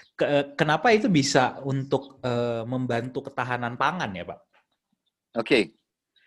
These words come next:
Speaker 2: Jadi gini, <clears throat> kami dikejutkan, maaf.
Speaker 1: Ya.
Speaker 2: Eh, belum lama ini saya ambil lagi, eh, international course untuk konsultan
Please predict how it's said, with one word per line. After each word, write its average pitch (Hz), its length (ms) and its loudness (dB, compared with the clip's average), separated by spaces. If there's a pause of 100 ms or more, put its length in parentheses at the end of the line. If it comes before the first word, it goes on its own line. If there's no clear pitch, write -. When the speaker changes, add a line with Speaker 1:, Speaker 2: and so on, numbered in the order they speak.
(200)
Speaker 2:
Jadi 147 180 4
gini, 147 220 2 (1080)
<clears throat> 147 520 0
kami 180 240 -4
dikejutkan, 127 640 -4 (300)
maaf. - 220 -14 (440)
Speaker 1:
Ya. 113 160 -12 (800)
Speaker 2:
Eh, 117 220 -2
belum 120 240 -4
lama 120 260 -2
ini 135 480 -2 (840)
saya 135 300 2
ambil 117 240 2
lagi, 139 460 2 (560)
eh, 98 320 0
international 104 560 -4
course 110 400 0
untuk 95 380 -2
konsultan 98 760 0